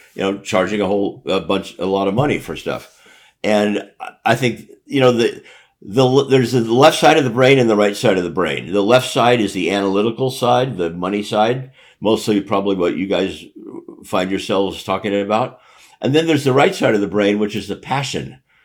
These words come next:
the, uh, the fulfillment, the purpose. And what I tell people is, you know, you're not gonna die happy because you analyzed your funds to the point where, "Okay, I'm gonna die with this much money," or something like that.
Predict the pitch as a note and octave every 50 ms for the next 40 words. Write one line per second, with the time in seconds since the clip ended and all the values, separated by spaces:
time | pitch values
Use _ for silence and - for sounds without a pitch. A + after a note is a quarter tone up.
0 | _ _ _ _ - - _ - - F#2 G2 F2+ F2+ F2+ F2 - - F2+ F#2+ F#2
1 | F2 F2+ F2 C#2+ E2 G2+ G2 - - A2+ G2+ - - - B2+ A#2+ B2 A2 F2+ D2
2 | C#2 - - E2 D#2+ F#2 - - - B2+ B2 A#2+ - F2 D2+ - - - - -
3 | _ _ _ _ _ _ _ _ _ - F2 G#2 G#2 G#2 G#2 G#2 G#2 G#2+ - -
4 | - - G#2+ A2 A2 B2 C#3+ C#3+ - C3+ B2 - A#2 A#2 A2 A2+ A#2 A2 G2+ G2+
5 | G2 G2 G2+ - - A2+ G#2+ G#2 G#2 - - - - - - - _ - F#2 G#2+
6 | C3 C3 C3 C3 C3+ C3+ C#3+ E3+ G#3 G#3 - D3+ C3+ A2+ G#2 F#2 A#2+ A#2 A#2 A2+
7 | G#2 G#2 A#2+ B2+ B2 G#2+ - G#2 F#2+ F#2 F2 F#2+ F#2 - - A#2 G#2+ G2+ - -
8 | G#2 G2+ G2 G2 F#2 - - _ _ _ _ _ _ _ _ _ _ _ _ _
9 | _ - B2+ C3+ C#3 C3 A#2+ A2+ A2 G#2+ G#2+ G#2 G#2 - G#2 G2 F2 F2+ F2+ -
10 | - - - - C#3 B2+ B2 B2 A#2 G#2+ G#2 - - - - A#2 G2+ F#2+ F#2 -
11 | A#2 A2 A2 G#2+ - - G2 G2+ G2 G2+ G2 F#2+ F#2 - - G#2+ G#2+ A#2 G#2 G2
12 | G2 G2 G2 - - - F#2+ G2+ F#2 F2+ E2+ D#2 F#2 G#2 G#2 G2+ F#2 F#2+ G2 G2
13 | G2 G2+ G#2 F#2+ - A2 G#2 G#2 - G#2 G2 - - F2+ F#2+ F#2+ F#2 F#2+ F#2 F2+
14 | F2 E2+ E2+ - G2+ F2+ E2+ E2 F2 E2+ E2 E2 - G2 F2 D2 - - -